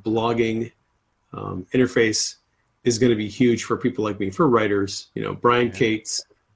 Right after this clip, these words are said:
Speaker 1: uh, Tracy Beans, and other social media influencers who like to communicate through writing. I mean, you know, we'll, we'll all do broadcasting, and it's nice that they're gonna do podcasts. Um, I like that too, because,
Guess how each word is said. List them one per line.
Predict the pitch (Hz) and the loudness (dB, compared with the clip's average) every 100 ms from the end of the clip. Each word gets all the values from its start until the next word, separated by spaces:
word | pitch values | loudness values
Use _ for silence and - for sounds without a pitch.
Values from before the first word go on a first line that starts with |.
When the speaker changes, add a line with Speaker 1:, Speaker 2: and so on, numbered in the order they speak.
| _ 110 | _ -12
Speaker 1:
uh, | 110 | -10
Tracy | 117 147 143 143 | 0 4 4 4
Beans, | 123 117 117 113 110 - _ _ _ _ - | 4 4 2 0 -4 -8 _ _ _ _ -6
and | 127 - | -2 2
other | 147 143 | 4 4
social | 151 135 131 | 4 4 4
media | 123 117 - | 4 2 0
influencers | 139 123 101 92 107 101 - _ _ _ _ _ _ | -2 -2 -4 -6 -8 -8 -14 _ _ _ _ _ _
who | - 127 120 | 2 4 4
like | 135 139 | 2 0
to | - | -2
communicate | 147 143 143 117 - | 0 2 2 -2 -2
through | 117 | -6
writing. | 107 120 104 | -2 -2 -2
I | 107 | -4
mean, | 113 113 - | -4 -4 -8
you | - 151 | -8 -4
know, | 135 | 0
we'll, | 139 - | 2 2
we'll | 139 139 | 2 4
all | 135 | 4
do | 127 107 | 4 2
broadcasting, | 110 127 127 104 101 117 101 | 2 0 0 -4 -4 -4 -4
and | 104 - | -6 -8
it's | 98 - 147 | -12 -6 2
nice | 151 147 | 2 2
that | |
they're | 131 | 0
gonna | 123 120 | 2 2
do | 117 | 0
podcasts. | 110 131 - 123 117 - - _ _ _ _ _ - | 0 -2 -2 -4 -4 -8 -14 _ _ _ _ _ -14
Um, | 104 101 104 | -10 -8 -6
I | 120 | -2
like | 120 120 | -2 0
that | 139 110 | 0 0
too, | - 131 123 - _ _ _ - | 6 6 6 2 _ _ _ -10
because, | 107 127 113 - | 0 2 2 -2